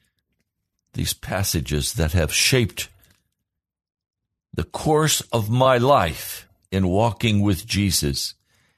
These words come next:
and in my everyday interchange with people.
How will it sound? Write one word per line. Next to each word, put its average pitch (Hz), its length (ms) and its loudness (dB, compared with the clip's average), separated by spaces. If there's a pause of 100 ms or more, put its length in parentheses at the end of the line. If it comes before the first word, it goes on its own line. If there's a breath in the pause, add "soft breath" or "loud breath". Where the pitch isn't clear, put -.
(220)
and 110 240 0
in 104 240 0
my 101 300 0
everyday 117 960 -2 (680)
interchange 160 1080 0 (1120)
with - 260 -4
people. - 500 -6